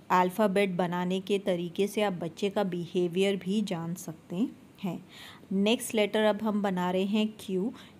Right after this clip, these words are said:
क्यू में भी आप देख सकते हैं हमने कनेक्टिंग स्ट्रोक बनाया, ओवल बनाया और फिर जो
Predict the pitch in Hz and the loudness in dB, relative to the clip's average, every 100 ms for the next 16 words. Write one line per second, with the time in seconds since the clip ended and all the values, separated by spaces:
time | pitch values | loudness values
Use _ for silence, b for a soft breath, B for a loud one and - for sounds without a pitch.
0 | - 220 208 220 226 254 226 190 196 190 | -2 2 4 4 4 2 2 2 0 0
1 | - 196 - 208 220 226 220 214 220 185 | -4 -6 -2 0 2 2 2 0 0 -4
2 | 175 - 208 220 220 220 220 214 214 214 | -4 -4 0 0 2 0 0 0 2 2
3 | 220 220 - 180 180 214 214 208 202 214 | 0 -2 -2 0 2 2 2 2 2 0
4 | 226 - 208 - 220 220 202 220 | 0 -2 -4 0 2 2 2 -2